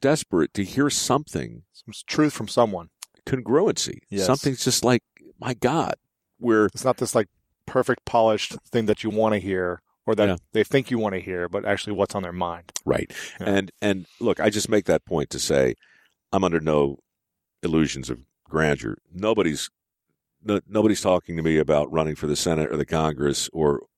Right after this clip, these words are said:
Speaker 1: or something bigger because they think I'm qualified. They're talking to me about it because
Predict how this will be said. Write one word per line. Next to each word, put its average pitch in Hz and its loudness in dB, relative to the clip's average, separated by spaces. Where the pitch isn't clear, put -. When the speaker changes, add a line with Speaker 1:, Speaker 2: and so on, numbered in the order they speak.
Speaker 1:
or 78 -2
something 69 -4
bigger 73 2
because 82 2
they 76 4
think 76 -2
I'm 67 2
qualified. 101 0
They're - 4
talking 151 2
to 78 -6
me 73 2
about 62 0
it 67 -6
because 90 0